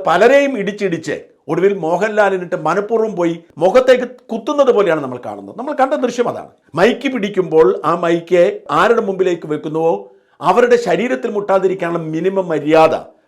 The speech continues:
മാധ്യമപ്രവർത്തകർ കാണിക്കണം. ഇതങ്ങനെയല്ല ചെയ്തത്. ഇവർ ആ മൈക്ക് കൊണ്ട് മോഹൻലാലിന്റെ മുഖത്തേക്ക് കുത്തുകയാണ്. ഓർക്കണം, ഒരു ഇരുമ്പ് കൊണ്ടുള്ള സാധനമാണ്.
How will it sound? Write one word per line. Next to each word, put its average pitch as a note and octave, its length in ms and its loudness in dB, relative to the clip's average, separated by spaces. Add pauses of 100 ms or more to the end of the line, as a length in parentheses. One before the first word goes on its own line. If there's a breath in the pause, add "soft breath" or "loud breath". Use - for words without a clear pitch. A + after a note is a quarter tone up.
മാധ്യമപ്രവർത്തകർ D3 720 -4
കാണിക്കണം. G#2+ 380 -12
ഇതങ്ങനെയല്ല G#3+ 520 0
ചെയ്തത്. E3+ 300 -6 (240)
ഇവർ A3+ 180 4
ആ A#3+ 60 6
മൈക്ക് G3+ 340 2
കൊണ്ട് G3+ 200 0
മോഹൻലാലിന്റെ E3 580 -4
മുഖത്തേക്ക് D3 400 -10
കുത്തുകയാണ്. A#2+ 420 -12
ഓർക്കണം, D3 340 -4
ഒരു C#3 120 -4
ഇരുമ്പ് C#3+ 280 -6
കൊണ്ടുള്ള D#3+ 300 -4
സാധനമാണ്. C3+ 500 -6